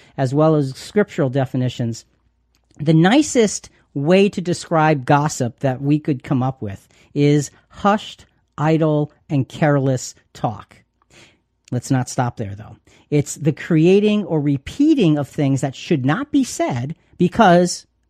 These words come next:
either they are not true, or they're not the whole story,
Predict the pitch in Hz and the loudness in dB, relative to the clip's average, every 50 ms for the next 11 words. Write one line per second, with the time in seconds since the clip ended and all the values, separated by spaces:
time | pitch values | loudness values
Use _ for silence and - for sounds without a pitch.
0 | _ - 139 147 151 143 156 143 147 147 127 147 151 139 131 127 127 123 127 123 | _ -4 0 0 0 0 0 -4 -4 -2 0 2 2 4 4 2 0 0 0 -2
1 | 123 - - - - 170 175 190 240 277 302 - _ _ _ _ _ _ _ _ | -4 -8 -12 -4 -2 0 0 2 0 -2 -6 -8 _ _ _ _ _ _ _ _
2 | _ _ _ - 151 147 151 156 165 175 165 151 156 143 143 135 139 139 147 - | _ _ _ 2 4 6 6 6 4 2 0 0 2 2 4 4 4 2 0 -2
3 | - 156 123 156 143 131 123 - - - 220 294 320 226 151 139 147 170 | -4 -2 0 0 0 0 -2 -6 -4 -4 -2 -2 0 -2 -2 -2 -4 -4